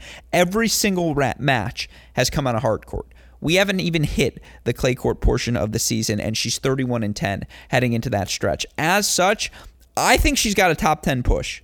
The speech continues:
in her this season, and you look for the Druce with her result. It's crazy to think the twenty-two-year-old only at thirty-two in the rankings, and with another victory,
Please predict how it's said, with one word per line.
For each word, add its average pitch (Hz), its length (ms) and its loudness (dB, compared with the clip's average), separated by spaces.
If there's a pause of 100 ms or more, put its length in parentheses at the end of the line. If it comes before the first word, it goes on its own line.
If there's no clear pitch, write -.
in 120 140 -2
her 123 160 2
this 113 160 0
season, 104 420 -2
and 107 160 0
you 110 80 0
look 107 260 -2
for 123 260 -2
the 117 100 0
Druce 113 420 0
with - 220 0
her 117 100 -2
result. 110 420 -2
It's - 180 -10
crazy 165 720 2
to 143 80 0
think 117 340 -4 (380)
the 131 100 -4
twenty-two-year-old 131 760 2
only 127 300 -2
at 113 180 -2
thirty-two 127 720 0
in 113 120 0
the 110 60 -2
rankings, 104 440 -2
and 113 140 0
with 117 140 0
another 151 360 2
victory, 170 580 0